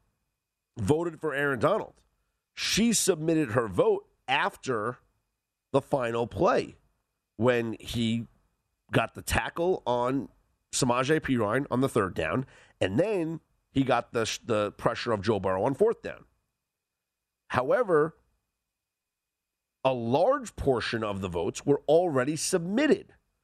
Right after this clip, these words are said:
and they were probably submitted after the Rams took the lead. So Cooper Kupp completes the drive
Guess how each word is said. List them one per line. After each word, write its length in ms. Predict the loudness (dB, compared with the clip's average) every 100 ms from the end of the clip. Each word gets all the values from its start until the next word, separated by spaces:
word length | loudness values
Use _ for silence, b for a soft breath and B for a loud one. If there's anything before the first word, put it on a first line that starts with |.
| _ _ _ _ _ _ _ 0
and 340 | 2 2 -2 -6 -2
they 180 | 0 0
were 160 | -2
probably 1000 | -6 -12 0 2 4 2 -2 -6 -6 -8
submitted 840 | -4 -2 -2 -4 -4 -4 -6 -8 -10 _ _ _ _ _ _ _ _
after 720 | -2 -2 -6 -4 -2 -2 -4 -10 _ _
the 140 | 0 0
Rams 520 | 0 0 -2 -4 -2
took 280 | -2 -2 -6
the 100 | -8
lead. 280 | -8 -18 -20 _ _ _ _ _ _ _ _ _ _ _
So 420 | 0 0 2 -2 -6 _ _ _
Cooper 380 | 0 2 2 0
Kupp 400 | 0 -2 -4 _ _ _ _ _
completes 640 | -4 -4 -4 -4 -4 -2 -2
the 160 | 0 0
drive 800 | 0 0 0 0 -4 -8 -12